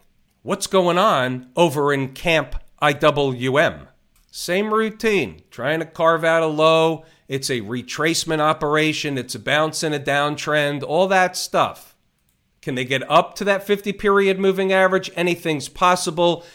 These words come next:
It's a tall order when you compare and contrast the difference between where the I W M is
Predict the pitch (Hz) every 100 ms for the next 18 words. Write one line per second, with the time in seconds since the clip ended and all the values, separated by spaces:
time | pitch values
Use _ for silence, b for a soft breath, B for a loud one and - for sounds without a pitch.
0 | B 165 156 151 - - 170 160 156 196
1 | 214 185 175 156 160 165 - 160 - 175
2 | 170 160 156 147 139 185 180 165 143 -
3 | - b b - 139 180 185 165 - 151
4 | 143 160 151 143 143 131 139 143 143 135
5 | 123 117 143 208 160 131 127 123